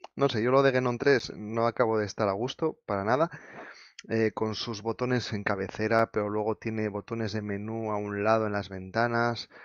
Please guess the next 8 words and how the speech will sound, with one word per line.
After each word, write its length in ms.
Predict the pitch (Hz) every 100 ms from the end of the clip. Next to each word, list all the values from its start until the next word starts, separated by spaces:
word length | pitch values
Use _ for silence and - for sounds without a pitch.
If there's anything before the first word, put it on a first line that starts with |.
| - - -
lu-, 300 | 107 113 104 - - -
luego 280 | 123 127 120
que 80 |
se 140 | 120 110
tiene 200 | 123 120
de 80 | 104
activities 720 | - - 120 117 - 101 98
arriba. 560 | 95 123 127 131 131